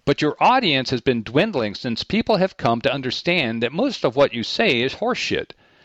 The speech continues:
So here's a great opportunity for you to put that love for lying, um, storytelling to use. Bonus, as long as you stick to the script, these folks will probably be the only audience left in Colorado that's not wholly sick of hearing what comes out of your mouth.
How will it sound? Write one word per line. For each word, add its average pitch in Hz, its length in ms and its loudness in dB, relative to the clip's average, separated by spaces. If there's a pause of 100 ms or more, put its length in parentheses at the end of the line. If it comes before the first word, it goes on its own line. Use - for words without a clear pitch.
(380)
So 180 160 2
here's 233 260 2
a 127 160 0
great 147 560 0
opportunity 147 680 0
for 135 140 -2
you 120 160 2
to 135 80 2
put - 240 -2
that 117 200 2
love 147 220 2
for 120 160 -2
lying, 120 520 2 (160)
um, 90 480 -2
storytelling 110 1080 0
to 156 140 -4
use. 185 500 -2 (420)
Bonus, 131 680 0 (360)
as 131 140 0
long 262 220 4
as 196 100 -4
you 143 80 0
stick - 360 -2
to 131 100 0
the 101 100 -4
script, - 640 0 (360)
these 233 260 2
folks 226 440 0
will 131 80 2
probably 175 480 2
be 156 140 4
the 139 180 2
only 214 360 2
audience 175 500 2
left 147 340 2
in 151 100 -4
Colorado 147 680 2
that's 117 280 -2
not 135 240 2
wholly 208 320 0
sick - 300 0
of 165 80 0
hearing 107 480 0
what 117 160 0
comes 135 240 -2
out 127 180 2
of 139 60 -2
your 147 100 2
mouth. 147 500 -4